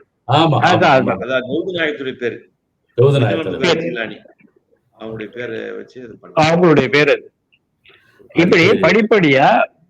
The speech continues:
Speaker 2: பைத்து சபாவிலிருந்து உருவாகி அந்த குரல் வெளி-, வெளிப்பட்ட போது என்ன?
Speaker 1: ம்.
Speaker 2: ஆ, அந்த, அந்த பதினஞ்சு, பதினாறு வயசுல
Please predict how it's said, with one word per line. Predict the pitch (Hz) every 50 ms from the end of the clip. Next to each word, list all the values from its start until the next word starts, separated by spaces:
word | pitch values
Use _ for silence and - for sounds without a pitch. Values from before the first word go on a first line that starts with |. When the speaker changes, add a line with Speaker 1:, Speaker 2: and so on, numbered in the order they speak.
| _ 143 143
Speaker 2:
பைத்து | 175 202 240 247 214 262 233 -
சபாவிலிருந்து | - 233 214 190 208 208 208 208 202 202 190 190 190 190 190 214 208 202
உருவாகி | 196 170 160 165 160 160 165 165 160 156 147 - 220 226
அந்த | 220 180 170 156 160
குரல் | 127 - 147 156 180 190 180 151
வெளி-, | 147 151 156 165 165 156 151 131 110 _
வெளிப்பட்ட | - 131 139 147 175 175 - 165 135 - 131 120
போது | 107 117 117 117 113 101 101 104 131 160 190 - - _ _ _
என்ன? | - - 127 131 113 98 127 165 190 202
Speaker 1:
ம். | 80 78 - - _ _ _ _ _ - 160
Speaker 2:
ஆ, | 170 175 175 170 165 165 165 160 160 160 160 160 160 156 156 151 156 151 147
அந்த, | 151 151 156 156 151 151 151 139 131 127 -
அந்த | 160 170 160 156 143 -
பதினஞ்சு, | 165 170 175 170 170 156 156 143
பதினாறு | - 151 147 151 147 143 139 135 131 131
வயசுல | 151 165 165 - 180 190 226 233